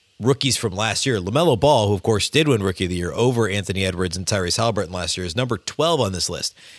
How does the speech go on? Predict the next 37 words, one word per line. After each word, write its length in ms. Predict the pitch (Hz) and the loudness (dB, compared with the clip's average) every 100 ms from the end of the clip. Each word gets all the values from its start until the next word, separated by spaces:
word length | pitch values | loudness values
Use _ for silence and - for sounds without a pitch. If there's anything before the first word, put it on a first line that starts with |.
| - | -8
of 160 | 113 - | -6 -4
twenty-five 440 | 120 113 104 110 | -2 -2 -2 -2
under 140 | 98 90 | -2 -6
twenty-five. 460 | - 90 - 87 - - - - - | -6 -6 -4 -4 -6 -14 -18 -18 -12
So 300 | - 156 139 - | 0 2 2 -2
I 120 | 151 156 | -4 0
don't 200 | 220 226 | 0 0
wanna, 220 | 208 156 | 2 4
like, 420 | 127 104 - - - | 4 2 -2 -10 -4
uh, 360 | 113 110 101 - - | 0 2 0 -2 -4
you 120 | 131 | 0
know, 80 | 123 | 2
we're 120 | 135 | 2
not 120 | 151 | 2
gonna 140 | 170 139 | 2 4
go 120 | 135 | 4
player 280 | - 120 113 | 4 4 4
by 100 | 104 | 2
player 340 | - 110 104 | 2 2 2
and 120 | 95 | 0
call 240 | - 110 107 | 0 2 2
out 120 | 90 | 2
why 160 | 101 | 2
they 120 | 98 95 | 2 0
should 220 | - 98 | 0 0
or 80 | 90 | -2
should 140 | 92 | -2
not 180 | 95 90 | -2 -2
be 80 | 98 | -2
on 80 | 87 | -2
this 180 | 80 | -2
list, 220 | 98 90 - | -2 -2 -2
but 100 | 113 | 0
I 40 | |
wanna 160 | 135 156 | 0 0
talk 200 | 175 147 | 0 2
about 320 | 135 117 | 2 2